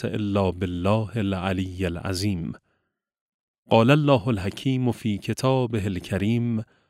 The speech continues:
حامیم. و الکتاب المبین.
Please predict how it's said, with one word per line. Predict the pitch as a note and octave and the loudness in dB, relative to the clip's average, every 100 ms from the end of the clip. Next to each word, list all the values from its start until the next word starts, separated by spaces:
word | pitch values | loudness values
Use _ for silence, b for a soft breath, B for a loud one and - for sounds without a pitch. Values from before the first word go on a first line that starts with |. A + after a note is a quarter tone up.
| _ _ _ | _ _ _
حامیم. | - G#2 G#2+ A2 G#2+ G#2 G#2+ A2 F#2 E2+ E2+ - _ _ _ _ - | 2 4 4 2 -2 -2 0 0 -2 -4 -8 -12 _ _ _ _ 0
و | A2 | 2
الکتاب | F#2+ - A#2+ - C3 B2+ A2 A2+ | 2 0 -2 2 2 2 2 0
المبین. | G2+ F#2 F2 G2+ G2+ F2 | 2 0 0 0 0 -2